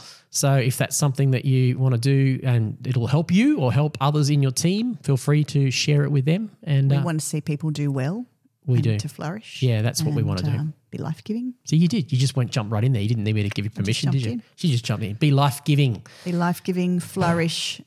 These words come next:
Speaker 2: in, uh, you know.
Speaker 1: F-, flourish in life and ministry.
Speaker 2: Trying to think of what the scripture is about. Um, you know, how's it go? The one about l-, your soul would prosper, prosper as your soul prospers.
Speaker 1: It's, uh, it's, uh, one John three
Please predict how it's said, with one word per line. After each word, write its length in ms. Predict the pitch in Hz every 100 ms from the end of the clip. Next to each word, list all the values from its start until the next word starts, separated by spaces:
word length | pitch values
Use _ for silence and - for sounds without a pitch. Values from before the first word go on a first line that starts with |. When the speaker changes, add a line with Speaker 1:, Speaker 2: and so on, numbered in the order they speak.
| _
Speaker 2:
in, 440 | 180 165 165 165 - _ -
uh, 280 | 160 170 165 -
you 120 | 170
know. 180 | 170 185 - - -
Speaker 1:
F-, 120 | 120
flourish 300 | - 131 131
in 80 | 131
life 320 | 120 120 120
and 120 | 113
ministry. 480 | 110 113 - - - - _ _ _ _ _ _
Speaker 2:
Trying 180 | - 170
to 60 | 160
think 140 | 170
of 60 | 170
what 100 | -
the 60 |
scripture 340 | - - - 165
is 80 |
about. 460 | 160 165 - - -
Um, 340 | 170 160 156 156 _ - - _
you 120 | 165
know, 160 | 165 160
how's 200 | 170 196
it 80 | -
go? 180 | 113 156
The 80 | 165
one 120 | 165
about 240 | 151 - 127
l-, 80 | 120
your 340 | 110 139 135 139
soul 300 | - - 156
would 120 | 151 143
prosper, 540 | 147 143 - 151 156 - _ _ _
prosper 340 | 170 165 - 165
as 220 | 156 165
your 100 | 156
soul 220 | - -
prospers. 540 | - 170 - 180 180
Speaker 1:
It's, 300 | 123 107 -
uh, 340 | 120 110 104 104
it's, 540 | 110 101 - - - - _ _ _ _ _ -
uh, 60 | 127
one 960 | 123 110 117 117 120 120 113 110 107
John 500 | 104 113 110 110 110
three 560 | 104 - 117 113 107